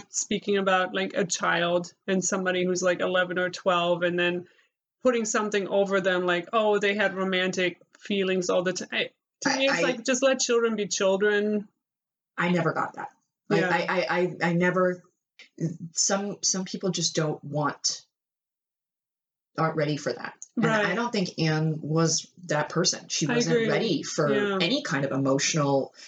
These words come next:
Speaker 2: thing outside of friendship. You know,
Speaker 1: Yeah.
Speaker 2: that's, that was the most important thing in her life, was her friends and her family. And because she never had that, and that's all she ever longed for
Speaker 1: Yeah.
Speaker 2: growing up, having a bosom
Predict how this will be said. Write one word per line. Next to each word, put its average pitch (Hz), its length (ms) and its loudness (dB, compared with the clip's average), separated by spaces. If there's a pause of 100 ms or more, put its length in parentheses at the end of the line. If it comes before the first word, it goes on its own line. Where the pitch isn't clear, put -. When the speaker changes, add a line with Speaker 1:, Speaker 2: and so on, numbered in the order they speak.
(140)
Speaker 2:
thing 170 280 2
outside 160 380 -2
of 147 80 -4
friendship. - 560 -4
You 170 100 2
know, 160 120 4
Speaker 1:
Yeah. 165 80 0
Speaker 2:
that's, 180 540 -4
that 214 200 2
was 226 140 -2
the 202 80 0
most 165 280 2
important 151 420 0
thing 135 140 -4
in 127 80 -6
her 135 160 -2
life, - 280 -4
was 147 240 0 (220)
her 180 140 2
friends 147 480 -4
and 147 240 -2
her 165 140 0
family. 147 560 -2
And 147 140 -2
because 180 220 0
she 208 80 -4
never 185 120 -2
had 226 320 -2
that, - 220 -6
and 165 80 -4
that's 156 160 -6
all 170 220 2
she - 300 -4
ever 156 280 2
longed 139 300 -2
for 208 260 0
Speaker 1:
Yeah. 185 260 2 (160)
Speaker 2:
growing 160 300 2
up, 151 180 -2
having 156 440 -2 (220)
a 160 100 0
bosom 165 420 2